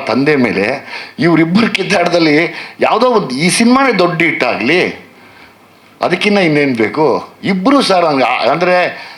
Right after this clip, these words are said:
ನಾನು ಅದೇ ಅಂದೆ ನೋಡಪ್ಪ, ನಮ್ಮಪ್ಪ ಅಟ್ಟಿಸ್ಕೊಂಬಂದು ಹೊಡೆಯೋರು ಸಿನಿಮಾ ಅಂದರೆ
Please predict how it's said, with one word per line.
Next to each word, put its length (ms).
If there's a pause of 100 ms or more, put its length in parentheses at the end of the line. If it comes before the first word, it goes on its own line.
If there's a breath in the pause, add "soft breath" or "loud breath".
(160 loud breath)
ನಾನು 220
ಅದೇ 180
ಅಂದೆ 220
ನೋಡಪ್ಪ, 280
ನಮ್ಮಪ್ಪ 420
ಅಟ್ಟಿಸ್ಕೊಂಬಂದು 760
ಹೊಡೆಯೋರು 760 (500 loud breath)
ಸಿನಿಮಾ 280
ಅಂದರೆ 600